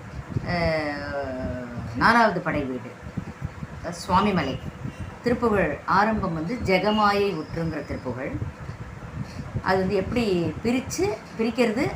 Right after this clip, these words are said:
அதுக்கு மீனிங்கே நான் சொல்லி கொடுத்துட்றேன். இதை ஆரம்பிக்கிறது, இது, இந்த திருப்புகழ் கிளாஸுக்கு, ஃபிஃப்த் கிளாஸ் போகிறதுக்கு மு-, முன்னாடி ஒ-, ஒரு கிளாரிஃபிகேஷன்.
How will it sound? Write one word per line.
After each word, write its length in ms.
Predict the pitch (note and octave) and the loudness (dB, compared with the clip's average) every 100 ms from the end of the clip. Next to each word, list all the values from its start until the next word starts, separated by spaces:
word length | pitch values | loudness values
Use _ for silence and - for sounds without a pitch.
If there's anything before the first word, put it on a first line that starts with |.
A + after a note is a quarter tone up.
| - | -4
அதுக்கு 320 | F#3 F#3+ G3 B3 | -4 -2 2 4
மீனிங்கே 360 | C4 A3 C#4 | 6 6 2
நான் 240 | F4 E3 D3 | 2 0 0
சொல்லி 200 | E3+ D3+ | 0 -2
கொடுத்துட்றேன். 500 | A#2+ - - D3+ D4 - - - - - - - - | -6 -8 -2 -2 -2 -8 -14 -16 -16 -14 -14 -10 -2
இதை 200 | G3 F#3 | 2 6
ஆரம்பிக்கிறது, 580 | F3+ C4 D#4 D4 A#3+ | 8 8 6 2 0
இது, 420 | G#3 G3 G3 F#3+ F#3 | 0 2 2 4 2
இந்த 380 | F#3+ G3+ F#3 F3+ | 2 2 2 2
திருப்புகழ் 340 | A3+ B3+ B3 G#3 | -2 0 0 0
கிளாஸுக்கு, 400 | G3 F#3 - F3+ | -2 -4 -6 -6
ஃபிஃப்த் 180 | G#3 C4 | -4 -4
கிளாஸ் 340 | A#3+ G3+ - | 0 0 2
போகிறதுக்கு 300 | A3 A#3 A#3+ | 2 2 0
மு-, 400 | F3 D#3+ D#3 D3+ C#3+ | -2 0 0 0 0
முன்னாடி 580 | E3 G3+ F#3 D#3 C#4 D#4 - - - - - - | 2 2 2 0 -4 -6 -12 -16 -16 -18 -14 -2
ஒ-, 640 | F#3 F#3 E3+ D#3 D3+ C#3+ | 4 6 4 2 0 0
ஒரு 140 | E3+ G#3 | 0 0
கிளாரிஃபிகேஷன். 760 | G3 F3+ G#3 G#3 D3 - C3 | 2 2 2 -2 -6 -6 -8